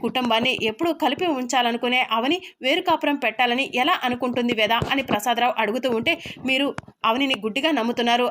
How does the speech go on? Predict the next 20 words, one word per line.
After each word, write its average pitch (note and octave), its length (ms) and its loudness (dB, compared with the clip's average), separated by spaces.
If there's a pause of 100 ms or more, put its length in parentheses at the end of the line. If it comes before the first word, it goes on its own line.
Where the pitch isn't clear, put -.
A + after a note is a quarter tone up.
అవని A#3 220 2
భాగవతం B3 560 2
తెలిసిన C#4+ 380 0
రోజు B3+ 240 0 (400)
మీకే E4+ 280 0 (280)
విషయం C4+ 320 0
ఏంటో B3 180 0
అర్థమవుతుంది" B3 720 0
అని C#4+ 200 2
వేదవతి A#3 400 0
కోపంగా A#3+ 420 0
అక్కడి A#3 300 0
నుంచి A3 200 -2
వెళ్ళిపోతుంది. A#3 720 -2
ఇక B3 120 -2
మరోవైపు A#3 720 0 (340)
విక్కీ D#4+ 300 2 (180)
కత్తి D4+ 200 0
తీసుకొని, C4 500 0 (340)
"అవనిని C#4+ 380 4